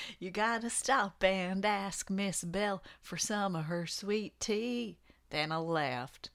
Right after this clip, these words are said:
will take you to the interstate, but a right will take you right back here to me." And then, spoiler alert: turns out Miss Bell is this, is this dude's mommy. It's,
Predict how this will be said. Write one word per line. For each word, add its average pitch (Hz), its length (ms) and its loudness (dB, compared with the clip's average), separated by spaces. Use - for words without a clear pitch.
will 139 80 -10
take - 400 -8
you 135 60 -8
to 135 340 -4
the - 200 -8
interstate, 151 760 -2
but 170 260 0
a 170 100 2
right 147 540 4
will 151 80 -8
take - 380 -4
you - 60 -6
right 143 340 6
back 165 400 6
here 135 520 0
to 135 120 -6
me." 135 380 -4
And 185 160 8
then, 175 120 6
spoiler 233 520 10
alert: 175 300 8
turns 294 300 2
out 254 180 10
Miss 220 180 2
Bell 196 460 8
is 180 220 4
this, 190 380 6
is 170 220 2
this 185 260 4
dude's 170 320 4
mommy. 165 640 6
It's, - 220 0